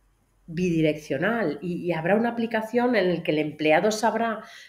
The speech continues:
qué es lo que le está pidiendo, eh, ese cliente y, y podrá en tiempo real,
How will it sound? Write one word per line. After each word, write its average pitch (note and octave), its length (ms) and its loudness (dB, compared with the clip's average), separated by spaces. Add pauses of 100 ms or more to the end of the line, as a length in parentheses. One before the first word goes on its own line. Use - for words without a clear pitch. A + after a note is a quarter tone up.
(120)
qué F#3+ 80 -4
es F3+ 100 0
lo G#3+ 100 2
que A3 60 2
le G#3+ 60 2
está G3+ 240 -2
pidiendo, G3+ 560 2 (340)
eh, D3+ 340 -6
ese F3 240 -2
cliente F3+ 560 0
y, - 240 -6
y - 140 -8 (300)
podrá F3+ 560 2
en E3+ 160 0
tiempo G#3+ 340 6
real, A3 560 0